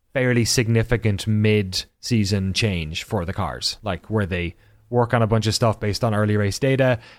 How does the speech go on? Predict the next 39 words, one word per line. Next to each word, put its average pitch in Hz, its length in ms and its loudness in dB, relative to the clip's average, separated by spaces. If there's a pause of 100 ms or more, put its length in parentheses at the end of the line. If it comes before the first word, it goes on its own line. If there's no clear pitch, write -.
and 113 140 0
then 107 340 2 (200)
we'll 113 160 2
come 113 340 0
to 107 260 2
a, 98 400 2
you 117 140 -2
know, 95 340 0
maybe 98 340 -4
seven 107 560 -2
or 104 120 2
eight 101 140 0
races 101 280 -2
into 101 180 -2
the 92 80 -4
season, 95 380 -2
six - 240 -2
or - 40 -4
seven 98 200 -2
races 95 340 -2
in, 90 280 -2 (400)
um, 90 380 0 (160)
will 110 160 2
bring 101 300 0
their 98 140 0
new 95 220 0
package, - 640 -6 (160)
which 92 240 -8
is 82 200 -4
their, 82 320 -6
you 92 120 -8
know, 78 240 -8 (100)
where 95 160 -6
they've 85 200 -4
moved 95 260 -4
stuff 87 220 -4
around 139 520 2
and, 85 220 -4
and 85 220 -8